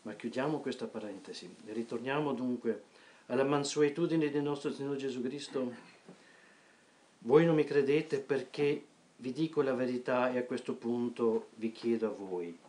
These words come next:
chi di voi può adesso invece accusarmi a me di un peccato?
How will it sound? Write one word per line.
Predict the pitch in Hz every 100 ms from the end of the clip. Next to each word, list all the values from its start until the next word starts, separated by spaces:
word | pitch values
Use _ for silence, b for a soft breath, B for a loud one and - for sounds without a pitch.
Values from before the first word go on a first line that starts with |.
| -
chi | 147
di | 127 127
voi | 95 90 85 87 90 _ _ - _ _ _ _
può | 113 107
adesso | 101 107 107 113
invece | 98 101 98 - 98 - -
accusarmi | - 104 107 98 92 98
a |
me | 92 95
di | 90
un | 90
peccato? | - - 95 -